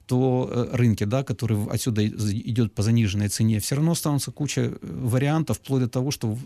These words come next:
экспортирует компания, которая просто бросается, она даже валютную выручку не возвращает, о каким Т Ц О мы говорим. Ну, то есть есть, э, просто вот механизмы, которые для высокоразвитых стран, для высокоразвитых, скажем так, уровнев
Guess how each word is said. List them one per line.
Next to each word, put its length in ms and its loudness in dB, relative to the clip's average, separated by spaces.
экспортирует 760 -2
компания, 480 0
которая 480 0
просто 260 -2
бросается, 520 0
она 100 2
даже 180 0
валютную 300 0
выручку 280 0
не 60 4
возвращает, 500 -2
о 40 -10
каким 260 -4
Т 100 -6
Ц 160 -2
О 80 2
мы 80 2
говорим. 420 0
Ну, 100 -2
то 80 0
есть 180 -2
есть, 280 0
э, 600 0
просто 400 -2
вот 280 -2
механизмы, 560 4
которые 560 0
для 440 0
высокоразвитых 840 -2
стран, 380 0
для 340 0
высокоразвитых, 800 -2
скажем 280 -2
так, 180 -2
уровнев 440 2